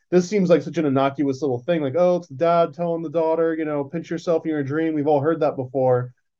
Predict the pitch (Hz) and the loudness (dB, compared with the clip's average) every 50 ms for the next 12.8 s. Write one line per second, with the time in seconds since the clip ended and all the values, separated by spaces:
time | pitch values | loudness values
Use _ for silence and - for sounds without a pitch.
0 | _ _ _ - 160 151 139 - - 180 160 160 170 170 135 131 - - 147 147 | _ _ _ 4 6 6 6 4 2 0 0 0 0 -2 -4 -6 -6 -6 -4 -2
1 | 170 185 175 180 156 135 127 127 127 - - - 127 127 123 120 120 117 117 113 | -2 -2 -2 0 2 2 2 0 -2 -8 -12 -8 -4 -2 0 0 0 -2 -4 -10
2 | _ _ _ _ _ _ _ _ - - - 151 139 135 135 135 139 143 143 139 | _ _ _ _ _ _ _ _ -18 -10 -6 -4 -2 0 -2 0 0 0 0 -2
3 | 135 131 135 131 123 120 113 143 135 131 131 - 143 139 135 135 131 131 131 - | -2 -4 -6 -6 -6 -4 0 0 0 0 0 -2 0 0 2 0 0 -2 -4 -10
4 | _ - 135 135 139 139 131 131 135 120 110 - - - 165 160 160 147 139 127 | _ -8 -4 -2 -2 -2 -2 -2 -4 -6 -6 -10 -4 2 4 4 4 4 2 0
5 | 127 - - - - - 123 120 117 117 113 110 107 113 - _ _ _ _ - | -2 -6 -12 -16 -12 -10 -8 -8 -6 -8 -8 -10 -12 -14 -16 _ _ _ _ -10
6 | 123 120 117 113 110 110 127 131 135 135 135 139 127 127 120 113 113 - 143 156 | -6 -4 -4 -4 -2 -2 0 0 0 0 -2 -6 -6 -6 -8 -6 -4 -2 -2 -2
7 | 156 - 139 123 117 110 107 107 110 _ _ _ _ - 123 123 123 147 143 131 | -2 -2 -2 -2 -2 -4 -6 -10 -12 _ _ _ _ -6 -6 -4 -2 -2 -2 -4
8 | 131 135 131 127 123 135 123 123 117 113 110 117 117 113 110 117 117 120 113 120 | -4 -4 -6 -4 -4 -4 -4 -4 -4 -4 -2 -2 0 -2 -2 -2 -6 -6 -6 -8
9 | - 120 113 113 107 107 107 - - 131 123 120 120 120 101 98 - - - 113 | -8 -8 -6 -6 -6 -8 -10 -8 -4 -4 -4 -4 -4 -6 -8 -8 -10 -12 -14 -12
10 | 107 107 104 - 120 120 120 113 110 107 117 110 104 101 98 - - 127 120 - | -12 -12 -10 -8 -6 -6 -6 -6 -8 -8 -8 -8 -8 -10 -6 -2 0 0 0 0
11 | 110 104 98 95 107 104 104 101 101 98 - _ _ - 113 110 107 - - 120 | -4 -12 -10 -6 -2 -2 0 -2 -2 -4 -8 _ _ -6 -4 -4 -4 -6 -6 -6
12 | 123 120 123 113 104 104 101 101 101 98 98 107 107 104 101 98 | -6 -6 -6 -6 -6 -6 -8 -8 -10 -12 -10 -6 -6 -6 -6 -8